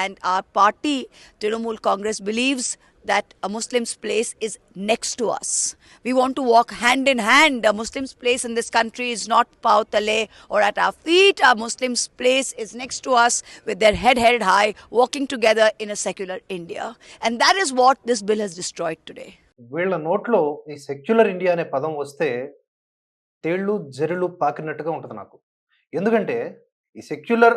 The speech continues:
Speaker 2: అనే పదాన్నే తీసుకొచ్చింది మొన్నటికి మొన్న ఎమర్జెన్సీ టైంలో. ఈ భారతదేశం విడిపోయిందే మత ప్రాతిపదికన. అయినా ఈ దేశం మతపు దేశం కాలేదు. అది గొప్ప విషయమే అనుకున్నప్పటికీను,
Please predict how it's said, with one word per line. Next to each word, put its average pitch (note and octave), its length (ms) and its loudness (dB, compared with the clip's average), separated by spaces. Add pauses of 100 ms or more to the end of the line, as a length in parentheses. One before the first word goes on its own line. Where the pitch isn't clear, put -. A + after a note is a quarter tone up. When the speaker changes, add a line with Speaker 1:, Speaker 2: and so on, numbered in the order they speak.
Speaker 2:
అనే F#3+ 120 -2
పదాన్నే G3+ 800 0 (100)
తీసుకొచ్చింది G3 760 -6
మొన్నటికి C#3+ 440 -6
మొన్న A2+ 240 -12 (220)
ఎమర్జెన్సీ C3+ 420 -10
టైంలో. G2+ 380 -16 (280)
ఈ G#2+ 60 -16
భారతదేశం F#3+ 600 0
విడిపోయిందే F3+ 680 0
మత B2+ 260 -6
ప్రాతిపదికన. B2 760 -6 (720)
అయినా G3 380 4
ఈ F3 200 -6
దేశం G#3+ 340 0
మతపు F#3+ 260 -6
దేశం E3+ 320 -6
కాలేదు. A#2+ 420 -4 (300)
అది F3 480 -2 (120)
గొప్ప E3+ 140 4
విషయమే F#3 500 0 (340)
అనుకున్నప్పటికీను, D3 840 -8